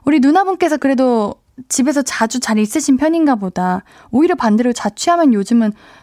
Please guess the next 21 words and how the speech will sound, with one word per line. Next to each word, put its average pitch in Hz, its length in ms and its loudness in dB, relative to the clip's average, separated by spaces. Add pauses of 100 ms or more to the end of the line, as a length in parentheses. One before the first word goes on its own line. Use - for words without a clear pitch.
집을 262 260 0
자주 214 260 -4
비워야 277 360 0
되니까 226 320 0
강아지 226 380 -2
키우기가 254 400 -4
어려운데, 202 760 -2 (160)
음, 320 560 -8 (1200)
부러워요. 294 560 2
너무 226 220 2
부럽다. 196 800 -4
아유, 226 320 -4
강아지랑 277 520 0
누나가 269 280 2
행복하면 294 400 2
됐죠. 262 440 -2 (540)
자, 320 160 0
우리 330 140 0
노래 349 220 0
듣고 294 220 -6
올게요. 247 360 -2